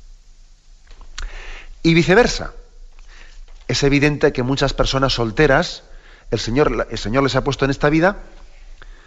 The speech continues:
pues con una capacidad muy grande de ayuda, de ayuda, pues, pues, por ejemplo, la educación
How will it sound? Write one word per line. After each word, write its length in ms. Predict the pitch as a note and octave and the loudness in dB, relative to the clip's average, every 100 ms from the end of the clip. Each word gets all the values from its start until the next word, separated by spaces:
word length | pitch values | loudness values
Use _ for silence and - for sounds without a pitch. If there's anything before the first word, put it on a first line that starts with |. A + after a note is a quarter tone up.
| - - - - - | -20 -18 -18 -16 -8
pues 160 | G#2+ | -4
con 160 | A2+ B2+ | -2 2
una 100 | E3+ | 4
capacidad 580 | - F#3+ - E3 F3+ C3 | 4 2 0 0 0 0
muy 180 | C3+ D#3+ | -2 0
grande 560 | F3 E3+ E3 G3+ G3+ | 0 2 0 0 -2
de 180 | C3 A#2 | -6 -2
ayuda, 520 | G#2 D3 E3 F3+ G#3+ - - - - - | -2 0 2 0 0 -14 -20 -20 -20 -16
de 160 | D#2+ D2+ | -12 -8
ayuda, 480 | G2 D3+ D3+ D3+ - | -2 2 4 2 -2
pues, 240 | G2+ - F#2 - - - - | -6 -8 -12 -12 -12 -12 -10
pues, 200 | G2+ - C#2 - | -8 -8 -12 -8
por 100 | F#2 | -8
ejemplo, 320 | - A#2 C3 | -6 -2 2
la 60 | B2+ | 2
educación 640 | A#2 - - D3+ C3+ | 0 -4 0 2 2